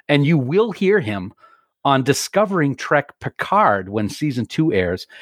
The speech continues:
He is the lovely, the talented, and the just amazing human being, Barry DeFord. Barry, welcome back to Trek Geeks, my friend, the podcast,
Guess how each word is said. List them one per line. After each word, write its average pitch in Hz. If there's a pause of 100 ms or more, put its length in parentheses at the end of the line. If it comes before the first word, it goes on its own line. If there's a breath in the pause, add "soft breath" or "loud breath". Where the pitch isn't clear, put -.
He 240
is 247
the 156
lovely, 110 (160 loud breath)
the 139
talented, 143 (300 loud breath)
and 151
the 135 (180)
just -
amazing 143
human 127
being, 117
Barry 123
DeFord. 120
Barry, 151
welcome 139
back 127
to -
Trek -
Geeks, 127
my 123
friend, 127 (280 loud breath)
the 160
podcast, 170